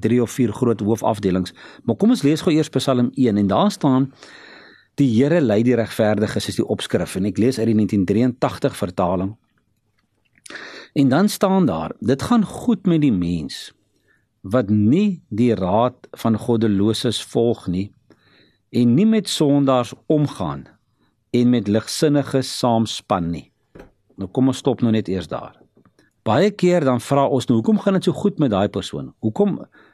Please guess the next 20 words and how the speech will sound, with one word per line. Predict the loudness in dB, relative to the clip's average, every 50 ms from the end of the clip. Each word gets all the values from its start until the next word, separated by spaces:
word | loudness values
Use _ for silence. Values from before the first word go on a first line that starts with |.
| _ _
is | -2 -2 0
hy | 2 0 0
voorspoedig? | 2 0 0 0 0 0 0 2 2 2 0 -2
Hoekom | -4 -4 -4 0 0 0 0
gebeur | 0 0 0 2 2 2 2 0 0
dit?" | -2 -2 -4 -6 -14 _ _ _ _ _ _ _ _ _ _ _ _ _ _ _ _ -4
Die | -2 0
woord | 2 2 2 2 0 0
van | 0 2 2
die | 2 2
Here | 2 2 0
sê | 0 0 0 0 0
vir | -2 -2
ons, | -2 -2 -4 -6 -8 -12
dit | -12 -10
gaan | -6 -8 -8 -8
goed | -8 -2 -2 -2 -2 0 0
met | 0 0 2
die | 2 2
mens | 2 2 0 0 -2 -4 -6 -8 -14 -20